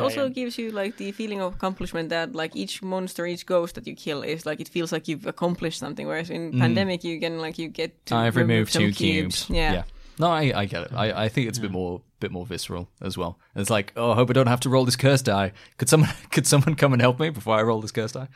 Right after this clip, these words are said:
Speaker 2: Yeah.
Speaker 3: 'Cause I'm
Speaker 2: It's
Speaker 3: gonna die." I really like it. I don't, I don't know. I need to have a look at, like, the,
Speaker 2: How,
Speaker 3: the
Speaker 2: how have
Speaker 3: revamp
Speaker 2: they
Speaker 3: on it.
Speaker 2: changed their even? What have they, like,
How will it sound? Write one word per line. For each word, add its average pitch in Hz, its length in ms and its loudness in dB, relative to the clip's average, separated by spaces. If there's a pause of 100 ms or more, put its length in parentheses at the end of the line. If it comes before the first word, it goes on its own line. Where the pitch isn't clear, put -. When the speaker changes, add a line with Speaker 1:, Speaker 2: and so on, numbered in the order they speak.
(120)
Speaker 2:
Yeah. 120 440 2 (160)
Speaker 3:
'Cause 143 200 2
I'm 156 60 0
Speaker 2:
It's 156 100 0
Speaker 3:
gonna 175 120 0
die." 185 360 -4 (220)
I 160 80 2
really 202 120 2
like 123 200 0
it. - 100 -6 (100)
I 127 120 0
don't, 160 200 0
I 131 120 -2
don't 170 100 2
know. 110 220 4
I 113 100 2
need 139 120 4
to 135 60 2
have 110 60 4
a 107 60 -4
look 101 100 -6
at, 90 80 -10
like, 90 200 -6
the, 90 220 -2
Speaker 2:
How, 214 280 2
Speaker 3:
the 254 100 -6
Speaker 2:
how 170 60 -4
have 190 140 4
Speaker 3:
revamp 220 180 2
Speaker 2:
they 214 80 2
Speaker 3:
on 196 60 2
it. 170 60 -2
Speaker 2:
changed 135 440 2
their 120 160 2
even? 113 240 -2
What 127 160 0
have 123 180 2
they, 113 180 -4
like, 107 320 -10